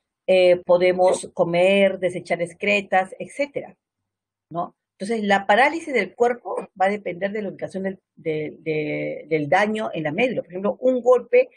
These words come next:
en la cervical, un golpe en lumbar. Entonces, por eso que también los médicos nos preguntan, "¿Usted ha tenido un golpe, una caída? ¿En qué parte de la columna se ha golpeado?". Uno se queda pensando, "¿Pero por qué?".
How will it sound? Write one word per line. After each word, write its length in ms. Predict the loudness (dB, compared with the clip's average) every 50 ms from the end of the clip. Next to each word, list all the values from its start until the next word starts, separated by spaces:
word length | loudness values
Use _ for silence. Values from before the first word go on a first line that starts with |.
| -20 -20 _ _
en 120 | -6 -4 -4
la 80 | -4
cervical, 720 | -4 -4 -6 -6 -6 -10 -12 -6 -4 -2 0 -2 -2 -4 _ _ _ _ _
un 180 | -8 -8 -6 -2
golpe 880 | 0 0 0 -2 -4 -4 -2 0 0 0 0 -2 -2 -4 -2 -4 -4
en 260 | -6 -6 -8 -8 -2 -2
lumbar. 420 | -2 -2 0 2 2 2 2 0
Entonces, 240 | -4 -10 -8 -8 -8
por 100 | -8 -8
eso 160 | -10 -10 -10
que 140 | -10 -10 -12 -10 -8
también 240 | -8 -8 -6 -2 -4
los 100 | -2 -2
médicos 300 | -2 -4 -4 -6 -6 -8
nos 100 | -8 -14
preguntan, 440 | -14 -12 -8 -8 -8 -8 -10 -16 _ _
"¿Usted 160 | _ -10 -10 -10
ha 40 |
tenido 220 | -8 -8 -8 -8 -6
un 80 | 0
golpe, 240 | 2 2 2 2 -2
una 200 | -10 -8 -8 -6
caída? 460 | -4 -2 -2 0 2 2 2 0 0 -4 _ _ _ _ _ _ _
¿En 160 | -6 -6 -2 2
qué 120 | 2 2
parte 560 | 2 2 0 0 0 0 0 2 2 2 2
de 120 | 2 0 0
la 180 | 0 0 0
columna 400 | -2 -2 -2 -2 -2 -2 -6 -6
se 140 | -2 -2 0
ha 40 | 2
golpeado?". 540 | 2 0 0 0 -2 -2 -2 -2 -4 -6 -8
Uno 120 | -10 -10
se 120 | -10 -10
queda 160 | -10 -10 -10 -8
pensando, 300 | -8 -8 -6 -8 -8 -8
"¿Pero 120 | -10 -12
por 160 | -12 -16 -20
qué?". 240 | _ -14 -14 -14